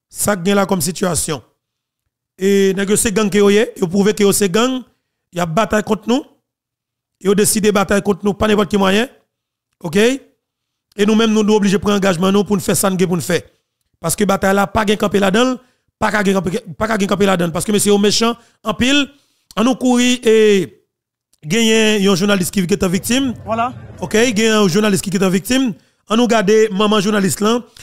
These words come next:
Speaker 1: effectivement, qui te prend la presse matin, hein, et maman, et, et Marc Jean,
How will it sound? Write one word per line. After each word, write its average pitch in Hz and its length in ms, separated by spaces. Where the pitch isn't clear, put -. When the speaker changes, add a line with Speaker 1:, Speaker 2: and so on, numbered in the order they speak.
Speaker 1:
effectivement, 202 500
qui 180 100
te 196 80
prend 185 160
la 202 100
presse 196 220
matin, 190 380
hein, 262 100
et 190 200
maman, 208 520
et, 202 680
et 190 640
Marc 190 200
Jean, 208 240